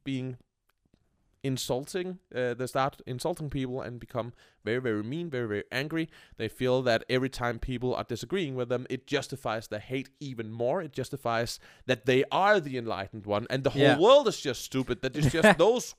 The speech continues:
Speaker 1: guys who are so intelligent.
Speaker 2: That they're like
Speaker 1: And they
Speaker 2: so-,
Speaker 1: like that. They
Speaker 2: something
Speaker 1: like
Speaker 2: going
Speaker 1: that
Speaker 2: on.
Speaker 1: feeling. So you actually just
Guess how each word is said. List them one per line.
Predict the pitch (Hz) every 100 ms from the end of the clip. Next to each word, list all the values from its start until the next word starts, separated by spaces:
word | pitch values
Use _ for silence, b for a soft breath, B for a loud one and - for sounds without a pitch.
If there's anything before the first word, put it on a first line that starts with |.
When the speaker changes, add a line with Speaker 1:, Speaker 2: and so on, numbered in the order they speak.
| -
Speaker 1:
guys | 131 135
who | 135
are | 107
so | 113
intelligent. | 113 196 165
Speaker 2:
That | 151 151
they're | 147
like | 135
Speaker 1:
And | 165
they | 208 208
Speaker 2:
so-, | 196
Speaker 1:
like | 202 233 -
that. | 135 123
They |
Speaker 2:
something | 147 160
Speaker 1:
like | 160 165
Speaker 2:
going | 131
Speaker 1:
that | -
Speaker 2:
on. | 120
Speaker 1:
feeling. | 202 143 175
So | 156
you | 147 156
actually | 156 170 170 151
just | 139 139 -